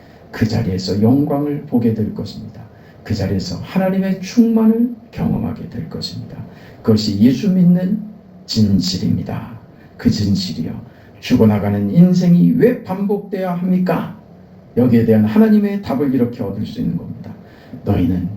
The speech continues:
이길 수밖에 없다고. 그러니 걱정하지 말아라. 네 인생을 내 명예와 영광의 기회로 삼아라." 이렇게 말씀하시는 것이죠. 우리 인생 고단하고 말이 안 되는 인생을 하나님의 충만으로 채우세요.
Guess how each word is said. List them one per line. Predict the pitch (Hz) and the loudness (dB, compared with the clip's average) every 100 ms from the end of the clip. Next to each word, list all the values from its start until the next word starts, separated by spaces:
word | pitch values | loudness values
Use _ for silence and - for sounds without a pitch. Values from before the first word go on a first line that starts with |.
| - 208 | -8 2
이길 | 175 208 - | 4 4 2
수밖에 | - - 170 - 180 | -6 -10 -10 -8 -6
없다고. | - - - - - - - - - - - | -4 -6 -8 -10 -12 -12 -16 -20 -20 -20 -10
그러니 | - 233 113 160 - - - | -6 2 6 6 4 -4 -14
걱정하지 | - 202 - 208 196 170 - | -6 -6 -2 0 0 -2 0
말아라. | - - - - - - - - - - - - | 0 0 -4 -12 -14 -18 -20 -20 -20 -20 -20 0
네 | 117 | 2
인생을 | 98 92 - - - - 107 - | 4 2 -2 -4 -4 -6 -10 0
내 | 107 | 2
명예와 | 104 110 110 104 107 - - 139 | 4 4 4 2 -4 -6 -2 0
영광의 | 214 220 220 104 208 214 | 2 4 2 2 0 -2
기회로 | - 117 107 104 | 0 0 0 -4
삼아라." | - - - 113 110 - - - | -8 -8 -6 -6 -8 -10 -16 -2
이렇게 | 185 175 - | 0 2 4
말씀하시는 | 165 117 - - 113 101 - 95 87 | 4 2 -2 0 0 0 -6 -6 -6
것이죠. | 87 - - - - - - - - | -8 -12 -16 -18 -18 -20 -20 -20 -2
우리 | 165 165 | 2 4
인생 | 147 127 123 107 | 4 4 2 0
고단하고 | 110 110 107 87 - 110 | 0 0 0 -2 -4 -4
말이 | 208 220 | 2 2
안 | 214 220 | 4 4
되는 | 220 220 220 | 6 4 4
인생을 | 208 240 214 196 247 - - _ _ _ | 2 2 0 -2 -4 -6 -16 _ _ _
하나님의 | - 165 147 143 139 - | 0 4 4 4 2 0
충만으로 | - 254 247 240 240 240 | 4 6 6 4 2 -4
채우세요. | - 202 - - 117 | -6 -12 -12 -12 -16